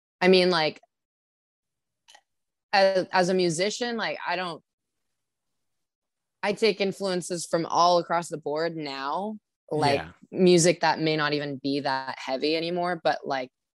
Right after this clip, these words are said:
Speaker 1: still has a lot of punk elements, if that makes sense.
Speaker 2: Of course, of course. It's an attitude. That's right. We all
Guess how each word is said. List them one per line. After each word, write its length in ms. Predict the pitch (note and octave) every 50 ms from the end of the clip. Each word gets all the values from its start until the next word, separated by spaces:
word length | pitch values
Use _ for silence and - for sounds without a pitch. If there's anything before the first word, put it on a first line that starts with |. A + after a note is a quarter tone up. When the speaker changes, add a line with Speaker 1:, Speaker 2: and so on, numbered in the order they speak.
| _ _ _
Speaker 1:
still 300 | - - - - E3+ E3
has 180 | D#3 D3 C#3+ C3+
a 60 | C3+
lot 140 | C3 C#3 C3
of 120 | B2 -
punk 240 | - - C3 B2+ A2 -
elements, 640 | - B2+ C3 C3 C#3 C#3 C#3+ D3 - - - - -
if 80 | F#3+ D3+
that 120 | D3+ C#3
makes 180 | - C#3+ C3+ -
sense. 400 | - C#3+ C#3+ D#3 - - - - _ _ _
Speaker 2:
Of 160 | - - D3 -
course, 400 | - - G3 F3 C#3 A2+ - -
of 140 | A2+ F#2 -
course. 260 | - C#3 C#3 A#2 A#2
It's 200 | - F3+ - -
an 120 | F3+ E3
attitude. 480 | D#3+ F#3 A3 A3+ A3+ G3+ F3 - E3+ E3+
That's 200 | E3+ E3+ - -
right. 100 | G#3+ F#3
We 140 | D3 D#3+ F3+
all 240 | F#3 A3 A#3 A3 -